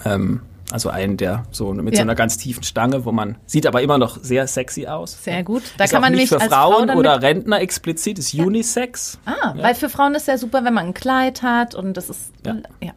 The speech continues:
Speaker 1: Und für Männer auch, wenn man ein Kleid hat.
Speaker 2: Ah, auf jeden Fall. Wir, also
Speaker 1: Ja.
Speaker 2: für alle.
Speaker 1: Genau. Ähm,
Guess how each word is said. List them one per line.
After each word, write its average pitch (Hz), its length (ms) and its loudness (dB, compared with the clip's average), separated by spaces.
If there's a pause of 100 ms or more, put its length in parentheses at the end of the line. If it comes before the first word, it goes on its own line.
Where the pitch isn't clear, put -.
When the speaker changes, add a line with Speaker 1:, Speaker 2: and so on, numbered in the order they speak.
Speaker 1:
Und - 100 -10
für 135 100 2
Männer 131 340 4
auch, 190 200 0
wenn 190 80 2
man 180 120 0
ein - 40 -14
Kleid 170 300 -6
hat. 170 180 -8 (160)
Speaker 2:
Ah, 226 140 4
auf - 100 -2
jeden 220 160 4
Fall. 147 240 -4 (100)
Wir, 175 200 0
also 180 260 -2 (420)
Speaker 1:
Ja. 165 120 -12 (280)
Speaker 2:
für - 220 -2
alle. 139 240 -2 (240)
Speaker 1:
Genau. 113 220 -8 (1000)
Ähm, 127 760 2